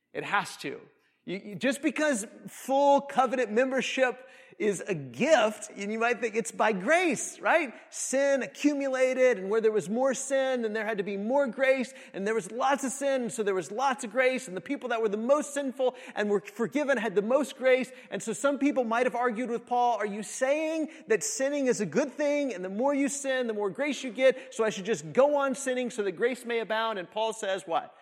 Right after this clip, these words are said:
No, by no means. You can't live in it anymore. This has to change you. Why would you go back to living under what you were living under before?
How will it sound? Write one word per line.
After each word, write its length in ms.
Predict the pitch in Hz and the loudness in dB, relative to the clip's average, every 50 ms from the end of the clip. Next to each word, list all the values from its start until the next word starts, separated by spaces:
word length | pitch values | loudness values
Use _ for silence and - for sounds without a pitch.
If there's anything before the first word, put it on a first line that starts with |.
| - _ _ _ _ _ _ _ _ _ _ _ 220 | -20 _ _ _ _ _ _ _ _ _ _ _ -14
No, 560 | 226 277 311 330 320 320 311 277 240 202 180 147 | -10 -6 -2 0 4 6 6 6 6 4 2 -2
by 200 | 240 254 277 285 | -4 -4 -2 -2
no 240 | 285 302 302 302 294 | 0 2 2 2 2
means. 400 | 294 311 311 302 277 240 180 226 | 2 2 2 2 0 0 0 -4
You 60 | 233 | -6
can't 420 | - 262 302 285 269 254 214 196 | -4 0 0 0 2 0 -2 -2
live 240 | 233 247 294 302 247 | -2 -2 0 0 0
in 100 | 294 262 | 0 0
it 160 | 247 226 196 | 0 -2 -2
anymore. 600 | 226 233 233 233 226 269 285 269 233 202 190 180 - - - | -4 -4 -4 -4 -2 0 0 0 0 0 0 -4 -6 -12 -14
This 440 | 196 165 175 262 269 240 185 - - | -10 -4 -2 0 0 0 -2 -8 -12
has 420 | - - - 220 233 220 - - - | -12 -8 -4 -2 -2 -2 -2 -6 -12
to 100 | - 196 | -12 -12
change 480 | - - - 220 208 226 233 202 135 135 | -10 -6 -6 -6 -4 -4 -6 -8 -8 -8
you. 240 | 131 123 120 123 _ _ _ _ _ - | -10 -10 -12 -14 _ _ _ _ _ -2
Why 160 | - 208 247 | 0 2 2
would 160 | 285 277 196 | 2 0 -2
you 120 | 247 277 | -2 -2
go 180 | 220 196 254 220 | 4 6 6 6
back 380 | 160 - 202 208 214 226 - - | 6 6 2 2 0 0 -4 -2
to 100 | 240 220 | -2 2
living 420 | 208 202 220 220 220 240 220 208 - | 4 4 4 4 4 0 -2 -2 -4
under 280 | - 202 208 202 208 202 | -6 -4 2 4 4 4
what 300 | 190 165 196 196 190 185 | 4 2 0 0 0 -2
you 140 | 175 214 208 | -6 -4 -2
were 260 | 196 196 196 185 190 - - - | 0 0 0 0 -4 -8 -16 -6
living 400 | - 180 202 220 208 226 240 226 | 2 6 6 8 8 6 0 0
under 280 | 208 202 214 208 214 214 | 0 0 2 2 2 2
before? 680 | 170 202 190 - - 214 240 247 185 135 127 127 - | 2 0 -4 -4 -4 -4 0 0 0 -2 -2 -6 -10